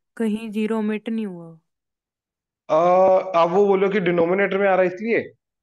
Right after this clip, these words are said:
Speaker 1: हाँ।
Speaker 2: अच्छा, अच्छा। लेकिन अगर दूसरे से करेंगे तो denominator में नहीं आ रहा। देखो, एक बड़ी simple सी बात समझो, ठीक है, कि वाई पे दोनों का rate change देख लेते हैं। डीएक्स का
Speaker 1: हम्म।
Speaker 2: डीवाई, वाई पे डीवाई by dx देख लेते हैं ना, क्या आ रहा है।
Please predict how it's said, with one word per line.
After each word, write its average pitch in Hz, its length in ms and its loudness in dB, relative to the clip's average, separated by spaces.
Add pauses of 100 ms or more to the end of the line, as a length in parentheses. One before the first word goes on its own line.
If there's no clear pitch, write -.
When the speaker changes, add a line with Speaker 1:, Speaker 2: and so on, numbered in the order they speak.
Speaker 1:
हाँ। 180 380 -8 (580)
Speaker 2:
अच्छा, 120 520 -6 (460)
अच्छा। 120 200 -10 (340)
लेकिन 170 160 0
अगर 202 120 4
दूसरे 185 320 0
से 196 100 -2
करेंगे 196 300 0
तो 196 80 -2
denominator 151 520 -2
में 143 120 -4
नहीं 175 160 -2
आ 175 120 -4
रहा। 170 100 -6 (560)
देखो, 202 380 -2
एक 196 220 0
बड़ी 202 140 0
simple 190 300 -2
सी 202 60 -4
बात 170 180 0
समझो, 139 520 -6 (220)
ठीक 160 120 -6
है, 196 140 0 (460)
कि 254 400 -6
वाई 165 320 2
पे 220 240 2
दोनों 214 240 2
का 226 80 2
rate 220 200 0
change 226 240 0
देख 214 160 0
लेते 190 220 -2
हैं। 185 160 -6 (1160)
डीएक्स 175 440 -2
का 170 80 4
Speaker 1:
हम्म। 175 100 0
Speaker 2:
डीवाई, 175 260 -2
वाई 170 300 0
पे 226 120 2
डीवाई 214 260 2
by 240 100 4
dx 220 240 -2
देख 165 140 0
लेते 156 180 -2
हैं 180 40 0
ना, 247 80 0
क्या 233 140 0
आ 151 80 4
रहा 117 100 0
है। 104 60 -8